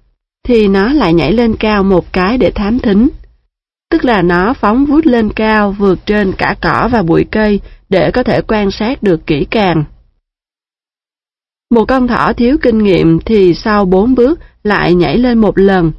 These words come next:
và để phí thời gian. Còn một con thỏ khôn ngoan chỉ cần ngày một lần sau tám đến mười bước chạy, và như thế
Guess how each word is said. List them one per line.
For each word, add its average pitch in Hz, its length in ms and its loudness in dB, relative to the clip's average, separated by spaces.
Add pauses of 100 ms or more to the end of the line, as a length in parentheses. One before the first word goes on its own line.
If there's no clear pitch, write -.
(120)
và 180 260 0
để 139 260 -2
phí 214 260 -2
thời 190 300 -2
gian. 190 300 0 (1200)
Còn 226 220 2
một 208 100 2
con 247 200 0
thỏ 233 200 -2
khôn 247 320 0
ngoan 240 300 0
chỉ 175 160 0
cần 190 380 0
ngày 196 220 2
một 185 240 0
lần 190 360 2
sau 202 380 -2
tám 185 400 -2
đến 196 220 0
mười 233 260 4
bước 202 240 0
chạy, 147 360 -2 (640)
và 208 180 2
như 180 180 4
thế 196 500 -2